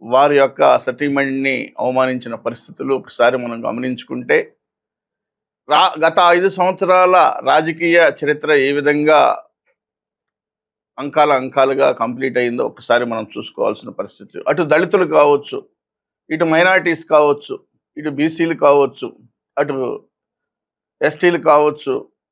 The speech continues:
అన్ని వర్గాలు, ఒక వర్గం అనేదే కాదు, అన్ని వర్గాలని ఇబ్బంది పెట్టిన దాఖలా మనం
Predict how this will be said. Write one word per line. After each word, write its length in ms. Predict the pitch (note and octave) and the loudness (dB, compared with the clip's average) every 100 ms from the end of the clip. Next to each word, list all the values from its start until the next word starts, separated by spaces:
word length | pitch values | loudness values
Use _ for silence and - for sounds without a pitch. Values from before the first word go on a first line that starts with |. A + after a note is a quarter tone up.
| _ _ D3+ | _ _ -2
అన్ని 320 | A3 A#3 A#3 F3+ | -2 0 0 2
వర్గాలు, 440 | D3+ C#3+ C#3+ C3 - - _ C3 | 0 2 0 0 -2 -12 _ -4
ఒక 60 | B2+ B2+ | 0 0
వర్గం 280 | B2 C3+ C3+ | 0 -2 -2
అనేదే 280 | C3 B2+ B2+ - | -2 -4 -8 -10
కాదు, 200 | - - _ _ _ A2 | -14 -14 _ _ _ -10
అన్ని 500 | B2+ D3 D#3 D#3+ D#3 C3+ G3 _ _ _ _ _ _ _ _ _ _ C3+ | -8 -6 -4 -2 -4 -6 -12 _ _ _ _ _ _ _ _ _ _ -4
వర్గాలని 640 | C3+ C#3 D3+ D3 C#3+ D3 C3 | -2 2 2 0 -2 -4 -4
ఇబ్బంది 320 | A#2+ C3+ C3 B2 | -2 -2 -4 -6
పెట్టిన 280 | A#2 A#2+ A#2 A#2 - | -8 -8 -10 -4 -2
దాఖలా 420 | B2+ B2 D3 D3 - - _ _ | 0 0 0 2 0 -6 _ _
మనం 200 | A#2 A#2+ | -10 -10